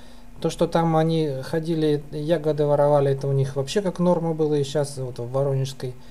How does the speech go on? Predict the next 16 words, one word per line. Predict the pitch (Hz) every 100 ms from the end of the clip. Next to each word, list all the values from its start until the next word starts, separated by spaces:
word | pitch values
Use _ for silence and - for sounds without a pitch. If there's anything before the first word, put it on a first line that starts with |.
| - - - - - 127
деревне | 120 135 135 123
приходилось | 127 120 131 127 120
побывать. | - 120 120 120 117
И |
щас | - 190 185
они | 165
ходят | 147 165 151 139
постоянно | 139 - 151 147 135
по | 139
совхозам | 139 139 - 139 135 131
и |
воруют | 131 135 135 127
там | - 123
все, | -
все, | - 127
что | 120 120